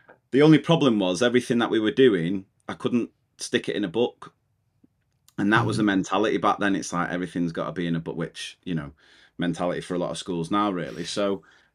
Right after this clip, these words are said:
Speaker 1: I thought, "What, what, where's a place where I can put all this work that we could sort of showcase it, evidence it?" And, um, and so started a school blog and was just using that as a way of uploading any work the children were doing,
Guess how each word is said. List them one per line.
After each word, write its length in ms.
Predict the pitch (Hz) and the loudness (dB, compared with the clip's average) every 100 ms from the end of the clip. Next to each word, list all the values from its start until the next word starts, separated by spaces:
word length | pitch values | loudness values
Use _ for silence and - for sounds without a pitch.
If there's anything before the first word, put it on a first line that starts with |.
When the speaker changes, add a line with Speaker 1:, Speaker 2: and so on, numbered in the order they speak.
| 107 | 2
Speaker 1:
I 380 | 117 123 123 101 | 4 6 4 0
thought, 520 | - - 104 98 90 | -6 -2 0 0 2
"What, 180 | 127 110 | 0 0
what, 140 | 123 | 0
where's 280 | 131 139 135 | 4 4 4
a 60 | 131 | 0
place 400 | 131 135 127 110 | 2 2 2 0
where 140 | 95 | -2
I 40 | |
can 220 | 87 95 87 | -2 -6 -4
put 160 | 104 | -4
all 140 | 104 98 | -2 -2
this 200 | 92 - | -4 -2
work 460 | 104 95 80 - | 0 0 -2 -6
that 160 | 95 82 | -8 -8
we 100 | 85 | -8
could 220 | - 85 | -10 -10
sort 200 | - - | -8 -8
of 60 | - | -6
showcase 680 | 104 98 82 95 92 - | -4 -4 -4 -4 -4 -6
it, 80 | 90 | -6
evidence 500 | 92 82 87 82 - | -6 -6 -4 -6 -6
it?" 220 | 82 82 - _ _ _ - | -6 -6 -10 _ _ _ -8
And, 500 | 90 90 90 87 85 | -4 -2 0 -2 -4
um, 540 | 87 87 87 87 85 _ | -4 -2 -2 -4 -6 _
and 180 | 95 95 | -6 -4
so 140 | - 98 | -2 -4
started 360 | - 113 113 | 0 0 0
a 60 | 101 | -4
school 300 | - 104 95 | -4 -2 -2
blog 400 | 95 92 110 - _ _ _ _ _ _ _ _ _ _ _ 110 | 0 0 0 -4 _ _ _ _ _ _ _ _ _ _ _ -2
and 100 | 104 | 0
was 140 | 101 | 0
just 160 | 101 - | -2 -2
using 380 | 110 104 98 98 | 0 0 0 0
that 200 | 104 92 | 0 0
as 100 | 95 | -2
a 60 | |
way 220 | 92 92 | -2 -2
of 180 | 87 - - 107 | -4 -8 -8 -4
uploading 640 | 107 101 101 98 95 95 | -2 0 0 0 0 0
any 180 | 98 95 | 0 0
work 260 | 98 95 | 0 -2
the 60 | 85 | -4
children 340 | 92 98 90 | -4 -4 -2
were 60 | 87 | -2
doing, 500 | 127 135 127 131 | 2 4 6 4